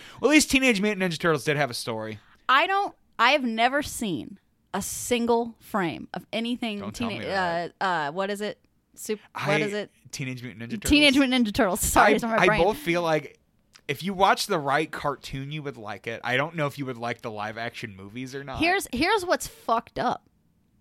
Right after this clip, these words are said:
Speaker 2: Here's what's fucked up. I didn't know until a few years ago that they're, what
Speaker 1: Was.
Speaker 2: their, their, uh,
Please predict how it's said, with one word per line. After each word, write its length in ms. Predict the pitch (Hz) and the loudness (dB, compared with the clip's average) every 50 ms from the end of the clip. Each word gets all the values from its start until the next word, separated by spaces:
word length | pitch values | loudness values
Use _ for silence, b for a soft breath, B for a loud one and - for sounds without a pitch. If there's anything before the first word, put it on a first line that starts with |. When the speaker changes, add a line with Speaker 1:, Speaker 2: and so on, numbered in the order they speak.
| _ _ _ _ _ _ _ | _ _ _ _ _ _ _
Speaker 2:
Here's 220 | - 202 254 294 330 | -8 -4 -4 -2 -2
what's 200 | 349 269 - - | -2 -4 -4 -4
fucked 340 | - 226 208 208 - - 220 | -2 -2 -2 -2 -2 -2 -2
up. 220 | 240 175 - _ _ _ _ _ _ _ _ _ _ _ | -2 -2 -4 _ _ _ _ _ _ _ _ _ _ _
I 300 | 196 214 233 262 294 330 | 4 6 6 6 4 2
didn't 260 | 254 240 233 220 - | 0 0 -2 -2 -4
know 240 | - 220 214 208 190 | -4 -4 -2 -2 -4
until 320 | 190 190 - - 208 185 | -4 -6 -4 -4 -2 -2
a 60 | 165 165 | -2 -4
few 200 | - - 214 190 | -6 -8 -8 -8
years 340 | 185 170 175 202 254 262 - | -6 -4 -2 -2 -2 -2 -2
ago 260 | 214 196 180 180 175 | -2 0 -2 -2 -2
that 160 | 175 175 - | -4 -6 -4
they're, 320 | - 190 190 185 180 180 170 _ _ _ _ _ _ | -2 -2 -2 -2 -4 -6 -10 _ _ _ _ _ _
what 220 | - 196 196 202 196 | -8 0 0 0 0
Speaker 1:
Was. 60 | 190 | 2
Speaker 2:
their, 360 | 196 196 185 180 175 175 170 | 0 0 0 0 -2 -2 -4
their, 240 | 170 170 196 185 175 | -4 -4 -4 -4 -4
uh, 300 | 165 156 147 139 - 107 | -4 -6 -6 -8 -10 -12